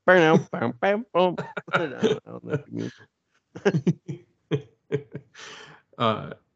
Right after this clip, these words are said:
Speaker 2: yeah, I, I just, I can't get over the fact that, like, Hugo Strange just has this off, he has, like, a, li-, li-, like, an off-brand, like,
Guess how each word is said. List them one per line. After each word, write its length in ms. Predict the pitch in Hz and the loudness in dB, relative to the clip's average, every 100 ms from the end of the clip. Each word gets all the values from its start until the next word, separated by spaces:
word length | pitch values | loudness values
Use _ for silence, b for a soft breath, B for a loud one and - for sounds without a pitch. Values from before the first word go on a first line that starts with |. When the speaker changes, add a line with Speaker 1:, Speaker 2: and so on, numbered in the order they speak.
| - | -10
Speaker 2:
yeah, 180 | 151 127 | -6 -4
I, 100 | - | -4
I 60 | 131 | -6
just, 180 | 139 139 | -6 -6
I 120 | 120 | -6
can't 240 | 135 160 143 | -4 -2 2
get 100 | 143 | 2
over 160 | 135 | 2
the 60 | 120 | 0
fact 180 | 139 123 | 0 2
that, 160 | 101 | 0
like, 180 | 107 104 | 0 -2
Hugo 200 | 123 120 | -2 -2
Strange 240 | 113 120 110 | 0 -2 -2
just 160 | 98 | -4
has 260 | - 104 101 | 0 0 0
this 160 | 104 | -2
off, 180 | 101 98 - | -2 -4 -4
he 100 | 123 | -2
has, 120 | 120 | 2
like, 140 | 107 104 | 2 2
a, 180 | 104 - | 0 -6
li-, 100 | - - | -12 -8
li-, 140 | 110 - | -10 -4
like, 160 | 117 107 | -2 -2
an 120 | - | -2
off-brand, 540 | 110 107 - 104 104 | -2 -2 2 2 2
like, 200 | 101 98 | -2 -6